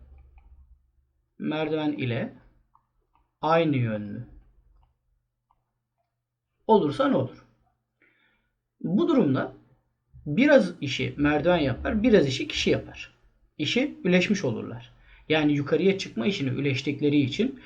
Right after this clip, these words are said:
sizin yukarıya çıkma zamanınız T bir diyelim aynı yönlü olduğumuzda. T bir ve merdiven bu kadar süre iş yapacak. Ve kişi bu kadar süre iş yapacak. Bunların toplamı kadar T bir ile çarpıldığında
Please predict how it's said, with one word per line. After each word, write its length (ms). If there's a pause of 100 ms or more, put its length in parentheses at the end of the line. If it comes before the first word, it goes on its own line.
(200)
sizin 520 (200)
yukarıya 460
çıkma 300
zamanınız 720
T 260
bir 180
diyelim 320
aynı 260
yönlü 280
olduğumuzda. 720 (320)
T 300
bir 320 (1600)
ve 220
merdiven 640 (640)
bu 120
kadar 260
süre 240
iş 140
yapacak. 480 (460)
Ve 340
kişi 500
bu 100
kadar 260
süre 260
iş 160
yapacak. 480 (400)
Bunların 600
toplamı 460
kadar 220
T 280
bir 100
ile 160
çarpıldığında 760